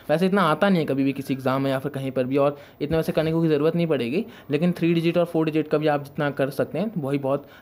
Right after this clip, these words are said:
सफिशिएंट होगा। लेकिन प्रैक्टिस ज़रूर रखिएगा, नहीं तो, अ, बिना प्रैक्टिस के जो होगा ना, ये समझ में नहीं आएगा। Thank you। तो अभी मैं चलता हूँ आगे की ओर, और, अ, आगे हम बात करेंगे इसके ऊपर ही कि किस हिसाब से हम,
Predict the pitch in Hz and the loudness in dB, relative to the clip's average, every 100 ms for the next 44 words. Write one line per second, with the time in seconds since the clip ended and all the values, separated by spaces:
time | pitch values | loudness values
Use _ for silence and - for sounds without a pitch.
0 | - 131 151 170 156 143 190 170 180 - | -12 -10 -6 -2 0 2 2 2 2 0
1 | - 190 165 165 156 - 151 139 131 - | 0 0 2 2 0 0 0 2 0 -4
2 | - - 143 185 226 226 - - 135 131 | -10 -4 0 2 0 -2 -14 -4 0 2
3 | 131 143 170 180 175 190 - 185 180 175 | 2 2 2 0 0 -2 0 0 4 2
4 | 151 165 226 226 226 - 156 156 170 156 | 2 2 4 2 0 -2 0 2 2 2
5 | 113 110 110 120 143 135 131 247 - - | 0 -2 -4 -6 -6 -6 0 -2 -2 -8
6 | - 160 170 180 180 147 175 160 214 - | 0 2 4 2 2 0 2 2 0 -2
7 | - - - 143 143 160 185 170 262 - | -16 -20 -10 -4 -2 0 2 2 0 -4
8 | 160 170 - - - - - - - - | -2 -2 -2 -16 -20 -20 -20 -20 -20 -20
9 | - 151 147 143 143 - 143 151 185 196 | -4 0 2 2 -2 -8 -4 0 2 2
10 | 196 160 165 175 170 170 165 165 151 151 | 4 2 2 0 2 0 0 0 0 0
11 | 147 156 190 269 - - - _ - - | 0 0 -2 -2 -8 -20 -20 _ -20 -8
12 | - 180 180 156 147 156 151 240 | -4 -2 0 -2 -2 -4 -4 -4